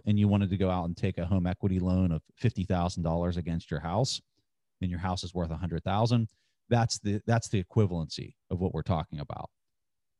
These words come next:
of all loans in this new system.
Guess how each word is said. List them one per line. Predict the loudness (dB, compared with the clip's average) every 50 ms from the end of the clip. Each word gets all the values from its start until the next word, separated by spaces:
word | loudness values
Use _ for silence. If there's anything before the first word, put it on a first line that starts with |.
| _ _ _ _ _
of | 2 4 4 4 2 -2 -6 _ _ _ _ _ _ _ 6
all | 8 8 10 10 8 8
loans | 6 4 2 0 -4 -4 -6 -8 -8 -8 -10 _ _ 4
in | 4 6 6
this | 6 4 2 2
new | 4 4 4 4 4
system. | 2 -2 -4 -4 -4 -6 -6 -8 -10 -12